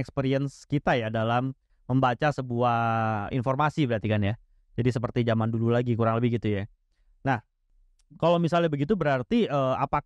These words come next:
bagaimana dengan informasi-informasi yang disajikan di Game Wave ini? Nah, kalau boleh tahu nih mungkin bisa di breakdown sedikit. Kira-kira game, di Game Wave ini kita tuh bisa dapat informasi apa aja sih?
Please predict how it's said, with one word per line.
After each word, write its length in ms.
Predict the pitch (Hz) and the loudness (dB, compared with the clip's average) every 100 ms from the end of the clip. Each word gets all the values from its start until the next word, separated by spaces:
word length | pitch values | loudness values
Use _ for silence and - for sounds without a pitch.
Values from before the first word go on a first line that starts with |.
| _ | _
bagaimana 560 | - 139 147 160 165 220 | -6 -2 0 0 0 0
dengan 320 | 170 156 160 | 0 0 0
informasi-informasi 1200 | 151 139 139 139 147 139 131 131 127 - 196 175 - _ _ | 0 -2 0 -2 -2 -4 -2 -2 -2 0 0 0 -6 _ _
yang 240 | 143 156 147 | 2 2 2
disajikan 1200 | 135 139 135 131 120 127 120 120 - 147 139 120 | 2 2 0 0 0 0 -2 -4 -2 0 0 0
di 240 | 120 117 | 0 2
Game 240 | 120 120 | 0 0
Wave 160 | 120 - | 0 0
ini? 240 | 120 107 | 0 0
Nah, 80 | 98 | -2
kalau 240 | 117 123 131 | 0 0 0
boleh 160 | 135 | 0
tahu 240 | 131 156 185 | 2 0 2
nih 80 | |
mungkin 240 | 185 147 190 | 0 2 0
bisa 160 | 139 | 0
di 80 | 139 | 0
breakdown 400 | 131 127 123 127 | 0 -2 0 -2
sedikit. 400 | 127 131 - 147 - _ _ _ - | 0 -4 0 -2 -4 _ _ _ -2
Kira-kira 480 | 156 147 165 214 180 | 0 0 2 2 2
game, 460 | 139 139 156 156 147 | -2 0 0 0 -2
di 400 | 139 143 139 131 | 0 2 0 0
Game 240 | 143 147 | 0 2
Wave 240 | 151 - | 0 2
ini 320 | 233 147 117 139 | 2 2 0 -2
kita 160 | 165 | 0
tuh 140 | 202 139 | -2 -4
bisa 640 | 120 131 117 - 160 170 - | -2 2 2 2 2 2 -2
dapat 400 | 131 117 - 170 - | -2 -2 0 -4 -2
informasi 480 | 120 120 117 123 113 | -2 0 -2 -2 0
apa 160 | 131 | 0
aja 80 | 135 | -2
sih? 160 | 104 | -6